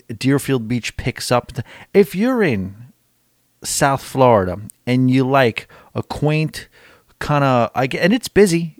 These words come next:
it's bustling, there are things to do and people to see there, but it's just not overwhelming. You know what I'm talking about. South Beach, Fort Lauderdale, they can be a lot sometimes, you know? A lot of tomfoolerists there.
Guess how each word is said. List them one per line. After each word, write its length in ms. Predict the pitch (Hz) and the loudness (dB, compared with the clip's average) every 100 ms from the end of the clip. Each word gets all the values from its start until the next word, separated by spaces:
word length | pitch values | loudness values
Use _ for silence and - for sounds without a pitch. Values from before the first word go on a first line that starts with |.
| - | 0
it's 200 | 156 - | 0 0
bustling, 640 | - 156 - 127 120 127 | 2 2 2 -2 0 0
there 180 | 127 143 | 2 2
are 160 | 160 | 2
things 340 | 147 156 160 - | 0 -2 -4 -6
to 100 | 135 | -4
do 200 | 127 156 | 2 2
and 140 | 131 | 2
people 240 | - 147 135 | -2 -4 -2
to 80 | 117 | -2
see 220 | - 208 | 0 2
there, 260 | 123 104 - - - - | 2 0 -4 -12 -20 -4
but 100 | 151 | -2
it's 220 | 156 - | 0 -4
just 280 | - 208 - | -4 -4 0
not 240 | 185 180 - | 0 0 0
overwhelming. 840 | 147 151 127 110 120 131 120 101 | 2 2 2 2 4 4 4 2
You 100 | 139 | 4
know 80 | 226 | 4
what 100 | 151 | 4
I'm 100 | 104 | 0
talking 400 | - 95 87 90 | -2 -4 -4 -6
about. 320 | 90 85 92 | -8 -8 -8
South 400 | - - 131 131 | -6 -4 -4 -4
Beach, 300 | - 131 127 | -6 -4 -4
Fort 280 | - 127 131 | -2 2 2
Lauderdale, 440 | 127 120 117 123 - - - - | 2 0 2 0 -2 -16 -12 -2
they 140 | 175 | 0
can 220 | - 185 | 2 -2
be 180 | 143 151 | 0 0
a 100 | 104 | 0
lot 380 | 92 92 95 - | 0 0 -2 -2
sometimes, 800 | - 92 98 90 85 85 - - _ | -4 -4 -4 -6 -6 -8 -8 -10 _
you 140 | - 107 | -4 0
know? 300 | 120 117 - _ - _ | 2 0 -4 _ -20 _
A 60 | - | -2
lot 300 | 123 139 143 | 2 4 2
of 100 | 131 | 0
tomfoolerists 920 | - 101 95 - 101 92 90 - - | -2 -2 -4 -4 -4 -4 -4 -8 -6
there. 400 | 107 107 82 92 | 0 0 0 -8